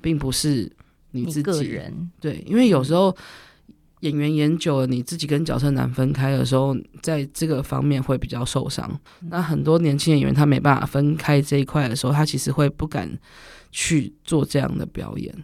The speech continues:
Speaker 2: 嗯。
Speaker 1: 对，心里会受伤。这个是比较复杂的状况啦，但是比较直接的状况就是你跟对手演这一段亲密戏，你们两个都会做爱，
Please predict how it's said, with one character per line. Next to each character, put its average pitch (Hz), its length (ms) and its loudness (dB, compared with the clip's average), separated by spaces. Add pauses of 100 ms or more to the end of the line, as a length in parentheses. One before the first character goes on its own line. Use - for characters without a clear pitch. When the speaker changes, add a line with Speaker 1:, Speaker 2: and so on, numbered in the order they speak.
(340)
Speaker 2:
嗯。 175 260 -4
Speaker 1:
对， 151 120 -4
心 170 220 -2
里 143 120 2
会 139 240 2
受 147 260 0
伤。 143 280 0 (540)
这 262 120 -2
个 240 100 8
是 226 220 2
比 151 180 -6
较 156 460 2 (480)
复 220 240 -2
杂 127 240 -4
的 135 100 -2
状 135 260 0
况 - 280 -2
啦， - 200 -10
但 208 140 2
是 220 100 0
比 175 120 -8
较 175 200 0
直 143 180 -4
接 160 120 0
的 165 100 4
状 156 220 0
况 143 300 0
就 147 180 0
是 143 400 0 (280)
你 160 260 2
跟 185 260 2
对 190 140 4
手 143 240 0
演 139 220 0
这 156 120 -2
一 147 60 2
段 151 200 2
亲 147 200 -2
密 147 200 2
戏， - 400 -4
你 151 140 0
们 156 80 2
两 143 140 2
个 143 60 0
都 165 200 2
会 170 220 0
做 147 260 0
爱， 139 180 0